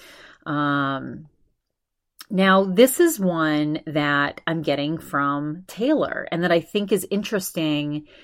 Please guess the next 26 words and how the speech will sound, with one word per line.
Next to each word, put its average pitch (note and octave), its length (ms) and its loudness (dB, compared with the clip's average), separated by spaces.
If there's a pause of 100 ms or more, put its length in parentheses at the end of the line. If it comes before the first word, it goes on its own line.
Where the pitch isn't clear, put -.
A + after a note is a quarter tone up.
(240)
because E3 560 0
this F#3 180 0
was E3 140 -2
also E3 1040 0 (440)
reported, F3 1080 2 (160)
uh, E3 120 0
that D3+ 680 -2 (500)
it A3 160 2
can C4+ 220 -2
reduce F3+ 560 2
the F#3 140 -6
craving E3 960 -4 (120)
for - 240 -4
alcohol. - 800 -4 (600)
And F#3 380 4
it's F#3+ 180 0
actually A3+ 360 0
being G3 320 0
looked G#3+ 260 0
at D3+ 440 0
as D#3+ 240 0
potentially F3 880 -2
being D3+ 240 0
helpful D3+ 540 -4
for D#3 260 -4
re-, D3 160 -6